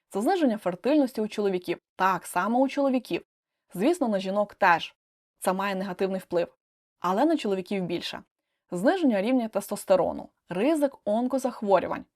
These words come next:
і неврологічні розлади. Тобто, дивіться, пестициди плюс ультраоброблена їжа — це прямо подвійний удар.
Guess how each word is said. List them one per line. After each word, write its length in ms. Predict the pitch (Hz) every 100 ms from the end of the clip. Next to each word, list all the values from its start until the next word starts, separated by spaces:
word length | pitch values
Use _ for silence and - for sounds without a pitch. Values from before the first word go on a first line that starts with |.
| _ -
і 160 | 208
неврологічні 800 | 185 202 285 285 240 196 - 202
розлади. 440 | 180 170 156 - - _ _
Тобто, 200 | - 208
дивіться, 340 | 208 196 - - _ _ -
пестициди 800 | 208 - 220 - 214 180 - - _ _ -
плюс 280 | 214 220 -
ультраоброблена 800 | 233 220 226 220 214 180 175 165
їжа — 460 | 160 190 302 208 - _ _
це 160 | 190
прямо 320 | 190 185 170 - -
подвійний 500 | 190 175 185 226 240
удар. 380 | 202 175 170